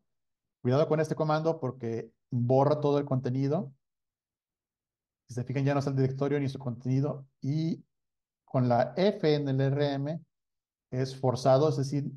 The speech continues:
aunque normalmente no lo haría, lo va a hacer, lo va a borrar. Y la R es para indicar recursividad, o sea, es decir, voy a borrar el directorio y todo lo que esté debajo de él.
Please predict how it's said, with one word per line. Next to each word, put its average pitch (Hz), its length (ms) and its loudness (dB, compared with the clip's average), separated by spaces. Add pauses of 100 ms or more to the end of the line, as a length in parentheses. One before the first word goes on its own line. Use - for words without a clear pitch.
(1200)
aunque 123 640 0
normalmente 135 500 0
no 139 160 -2
lo 127 400 -2
haría, 151 480 -4
lo 113 320 -10
va 117 120 4
a 120 40 2
hacer, 127 280 -2
lo 135 80 -2
va 117 80 2
a 117 40 2
borrar. 117 400 2 (600)
Y 123 100 -2
la 135 200 2
R 139 140 0
es 139 80 -8
para 139 160 0
indicar 131 320 -2
recursividad, 131 800 -2
o - 60 0
sea, 131 120 -8
es 123 60 -4
decir, 131 260 -2
voy 131 120 2
a 135 40 4
borrar 135 500 2 (440)
el 123 160 -6
directorio 156 800 2
y 131 100 -6
todo 139 220 0
lo 147 100 -2
que 139 60 -6
esté 135 160 -6
debajo 131 320 0
de 131 120 0
él. 190 200 -6